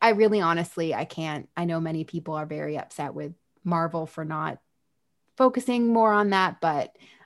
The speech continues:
um, for me, it's very much, I have to remember that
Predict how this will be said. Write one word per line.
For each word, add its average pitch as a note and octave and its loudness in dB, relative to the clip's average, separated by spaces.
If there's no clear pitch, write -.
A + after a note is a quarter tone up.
um, D#3 -4
for B3 8
me, C4 8
it's A3 4
very G#3+ 6
much, F#3 2
I F3+ 6
have F3 -4
to F3+ -4
remember E3+ -2
that D#3 -4